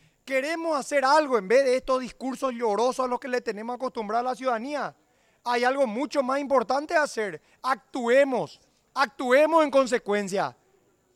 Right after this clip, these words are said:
Molesta esto porque todas las veces ocurre lo mismo. Tienen que pasar las cosas para que salgamos nosotros del Congreso Nacional y desde el Gobierno Nacional a decir cuáles van a ser las medidas que se van a tomar.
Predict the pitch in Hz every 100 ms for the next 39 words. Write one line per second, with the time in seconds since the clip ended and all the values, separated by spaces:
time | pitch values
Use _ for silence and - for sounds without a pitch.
0 | _ _ _ _ - 220 254 220 277 294
1 | - 214 247 - 240 240 220 220 - 254
2 | 262 262 220 185 226 - 202 - 233 240
3 | 226 175 180 240 240 202 - 220 226 -
4 | 233 - 170 - - 247 254 233 - 214
5 | 240 - 165 - _ _ _ 226 233 233
6 | 233 233 190 233 254 254 226 - 233 247
7 | 240 233 202 214 220 240 240 220 175 196
8 | 233 - - _ 240 247 247 254 226 180
9 | 233 247 247 254 226 202 226 247 - _
10 | _ 240 240 254 240 262 269 262 254 247
11 | - 254 262 254 208 240 254 262 220 214
12 | 233 254 220 185 233 277